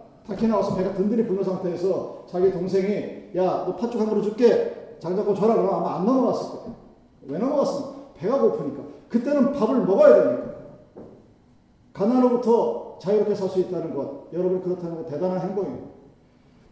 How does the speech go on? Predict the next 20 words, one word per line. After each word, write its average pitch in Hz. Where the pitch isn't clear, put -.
경제적인 233
자유, 175
도덕적인 208
자유도 175
마찬가지죠. 135
죄를 208
짓고 -
나면 147
여러분 123
마음이 139
편할 185
수가 147
없습니다. -
도둑놈이 202
은행을 202
털어서 196
수백억을 220
갖고 170
있다 185
하더라도 180